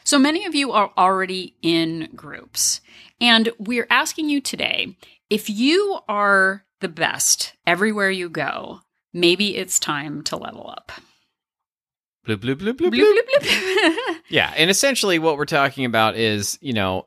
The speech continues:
Speaker 2: if, if your, if your whole circle of your friends, your family, your life, if you're already the person who they're all looking to, and you're still not where you wanna be, expand your circle,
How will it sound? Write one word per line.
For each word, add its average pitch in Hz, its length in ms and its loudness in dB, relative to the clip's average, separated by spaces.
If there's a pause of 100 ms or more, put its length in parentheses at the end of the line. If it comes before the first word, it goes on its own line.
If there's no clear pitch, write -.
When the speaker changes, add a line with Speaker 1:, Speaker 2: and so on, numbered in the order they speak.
(120)
Speaker 2:
if, 143 400 2 (240)
if 131 280 0
your, 165 560 2 (120)
if 120 400 -6
your 127 120 2
whole 170 240 2
circle 127 680 2
of 107 320 0
your 101 420 0
friends, 107 540 2
your 90 140 -4
family, 101 640 2
your 92 200 -4
life, 92 460 -2 (140)
if 98 340 -2
you're 120 340 0
already 110 920 2
the 98 180 -8
person 104 520 0
who 95 480 -2
they're 98 340 2
all 92 320 2
looking 90 440 -6
to, 71 360 -6 (480)
and 98 320 0
you're 117 240 2
still 120 320 2
not 107 260 2
where 107 220 2
you 98 180 -2
wanna 95 240 0
be, 82 480 -4 (540)
expand 180 720 0
your 127 280 -2
circle, 73 680 0